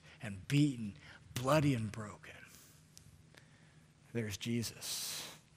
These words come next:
with nails being driven through his wrists and his feet for you and for me, because he literally loved you to death. Fix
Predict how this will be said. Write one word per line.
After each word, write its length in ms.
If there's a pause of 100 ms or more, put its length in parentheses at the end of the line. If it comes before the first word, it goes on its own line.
(1800)
with 180
nails 560
being 240
driven 360
through 140
his 160
wrists 380
and 80
his 140
feet 440 (2500)
for 200
you 240 (1080)
and 180
for 140
me, 380 (1160)
because 300
he 100
literally 400
loved 320
you 80
to 100
death. 640 (1700)
Fix 840